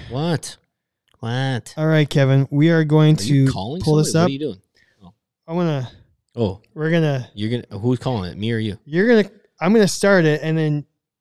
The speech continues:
Speaker 2: you're
Speaker 1: How
Speaker 2: gonna
Speaker 1: long does it, how long does it flip for?
Speaker 2: I don't know. I'm
Speaker 1: Okay.
Speaker 2: gonna, I'm gonna do this.
Speaker 1: Yeah.
Speaker 2: I'm gonna start it, and then I think I have to tap it again.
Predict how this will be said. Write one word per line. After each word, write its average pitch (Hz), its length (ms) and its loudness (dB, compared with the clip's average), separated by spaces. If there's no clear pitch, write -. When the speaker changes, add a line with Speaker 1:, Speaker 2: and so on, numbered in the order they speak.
Speaker 2:
you're 156 200 -6
Speaker 1:
How 196 80 2
Speaker 2:
gonna - 80 4
Speaker 1:
long 131 100 2
does 123 160 0
it, 113 160 -4
how 117 180 -6
long 127 160 -2
does 113 160 -4
it 110 60 -4
flip 120 240 -8
for? 85 340 -12
Speaker 2:
I 180 80 -6
don't 196 140 0
know. 180 160 0
I'm 156 220 -2
Speaker 1:
Okay. 202 100 4
Speaker 2:
gonna, 170 200 0
I'm 196 80 0
gonna 202 160 4
do 202 180 0
this. 151 460 -4
Speaker 1:
Yeah. 101 220 -2
Speaker 2:
I'm 156 100 -2
gonna 165 140 2
start 196 320 2
it, 165 140 0
and 170 100 0
then 180 80 2
I 190 80 0
think 214 180 -2
I 202 60 0
have 190 180 -4
to 165 80 -6
tap 165 380 -6
it 208 140 -2
again. 151 560 -4